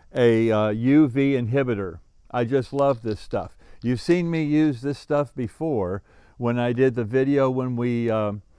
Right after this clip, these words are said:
cleaned and serviced our roof vents. Remember that? I mean, this stuff here, as you can see,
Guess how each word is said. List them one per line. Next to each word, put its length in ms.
cleaned 540
and 420
serviced 580
our 220
roof 480
vents. 540
Remember 420
that? 360
I 120
mean, 220
this 160
stuff 340
here, 400
as 120
you 120
can 220
see, 440